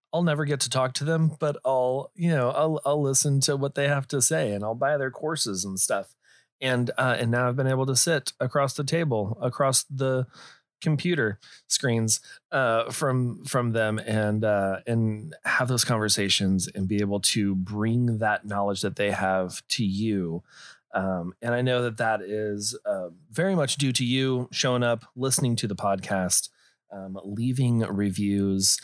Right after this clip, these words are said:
Uh, those are super valuable.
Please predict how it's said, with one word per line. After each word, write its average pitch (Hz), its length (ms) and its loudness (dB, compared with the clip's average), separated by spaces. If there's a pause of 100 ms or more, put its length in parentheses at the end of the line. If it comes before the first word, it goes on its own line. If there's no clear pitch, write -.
(320)
Uh, 92 220 2
those 104 460 2 (100)
are 95 400 0 (800)
super - 720 2
valuable. 87 640 -2